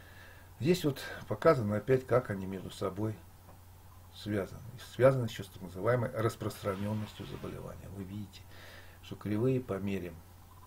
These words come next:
уменьшения распространённой заболеваемости повышаются. Распространённость определяется отношением больных ко всей сумме. Ну и, э,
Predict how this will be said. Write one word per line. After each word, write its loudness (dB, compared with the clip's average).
уменьшения -2
распространённой -10
заболеваемости -6
повышаются. -10
Распространённость 8
определяется 8
отношением 4
больных 6
ко 4
всей 0
сумме. -4
Ну 2
и, 6
э, 4